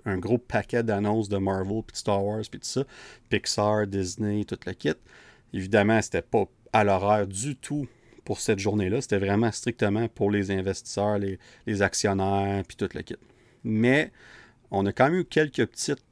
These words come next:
informations intéressantes, on va dire ça comme ça. Puis une des choses qu'on a confirmées, c'était vraiment l'ordre des séries pour deux mille vingt-deux.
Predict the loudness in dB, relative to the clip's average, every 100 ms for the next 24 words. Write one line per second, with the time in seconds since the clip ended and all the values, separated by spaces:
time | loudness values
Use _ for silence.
0 | _ _ _ _ 0 0 2 0 0 0
1 | 0 2 2 2 0 0 -2 -2 -2 -2
2 | 0 0 -2 -2 -4 -4 -4 -4 -4 -4
3 | -6 -18 -20 -14 -2 2 2 2 2 0
4 | 0 0 0 0 0 2 2 4 2 0
5 | -4 -8 _ -16 -4 0 2 4 4 4
6 | 4 2 2 -2 -4 -6 -6 -2 -2 -2
7 | -2 0 0 -2 -2 -2 2 4 4 2
8 | 0 -2 -6